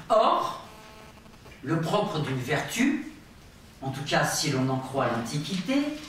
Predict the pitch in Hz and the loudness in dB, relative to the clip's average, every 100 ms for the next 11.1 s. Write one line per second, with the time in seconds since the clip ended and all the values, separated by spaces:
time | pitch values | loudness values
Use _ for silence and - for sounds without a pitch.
0 | - - - - - - - 196 156 143 | -16 -18 -18 -12 -2 0 2 2 4 4
1 | 143 - - 285 285 - 233 208 247 302 | 2 2 2 4 4 4 2 2 2 2
2 | 294 175 151 131 - - - - - - | 4 4 4 2 -2 -4 -4 -8 -16 -20
3 | - - - - - - - - 160 190 | -20 -20 -20 -20 -20 -20 -20 -8 2 6
4 | - - - - 165 139 127 202 285 - | 6 2 -4 0 2 2 2 4 4 4
5 | - - - - - 151 - 277 285 - | 0 -2 -6 -10 -6 -4 2 2 2 -2
6 | - - - - 123 180 175 165 - - | -8 -16 -20 -8 -2 2 4 4 4 0
7 | - - - - - - - - - - | -6 -10 -12 -14 -18 -20 -20 -20 -20 -18
8 | - - 285 240 196 160 - - 247 - | -8 2 4 4 4 2 -2 0 0 2
9 | - - - 127 117 - 175 190 240 - | 0 0 -4 -6 -6 -4 0 0 0 -4
10 | - - - - 113 101 131 180 196 139 | -10 -16 -20 -16 -12 -8 -4 -2 -2 -6